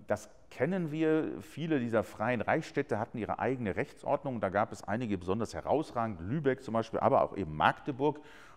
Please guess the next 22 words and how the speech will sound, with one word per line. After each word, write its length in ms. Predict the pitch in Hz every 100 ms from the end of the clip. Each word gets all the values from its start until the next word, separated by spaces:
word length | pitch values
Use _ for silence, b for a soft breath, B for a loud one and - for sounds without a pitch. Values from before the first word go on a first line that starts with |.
| B
Und 180 | 110 117
das 180 | 143 -
strahlte 640 | - - 95 104 156 -
bis 340 | 107 110 - 78
weit 320 | 87 147 -
nach 200 | 123 -
Osteuropa, 800 | 117 - - 95 98 - 147 147 B B B -
eben 240 | 117 113
bis 320 | 87 131 - -
auch 300 | 135 143 - B B
nach 340 | 98 117 - -
Kiew 400 | - 139 127 98 - b b b
aus 480 | 82 107 175 214 -
und 280 | 127 104
zeigt, 500 | - 156 226 170 - b b b
dass 180 | 113 -
der 180 | 101 101
Rechtsdialog 1080 | 170 - - - 107 101 92 107 131 - B B B
schon 240 | - 123
vor 160 | 120 110
fünfhundert 640 | - 151 196 123 113 90
Jahren 480 | 90 80 104 120 127